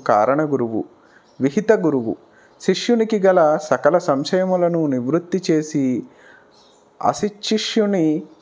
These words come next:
ఏమాత్రము సందేహముగా లేని వానినిగా చేసి తద్వారా విదేహముక్తికై కైవల్యమునిచ్చువాడు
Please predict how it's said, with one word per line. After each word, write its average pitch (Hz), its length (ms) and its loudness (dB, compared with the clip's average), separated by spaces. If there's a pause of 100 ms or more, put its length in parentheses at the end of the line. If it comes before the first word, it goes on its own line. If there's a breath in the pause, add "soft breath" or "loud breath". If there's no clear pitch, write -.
(120)
ఏమాత్రము 196 760 2
సందేహముగా 180 880 0
లేని 160 300 2
వానినిగా 147 600 2 (160)
చేసి 127 500 -2 (380 loud breath)
తద్వారా 156 600 4
విదేహముక్తికై 180 1080 0
కైవల్యమునిచ్చువాడు 156 1400 0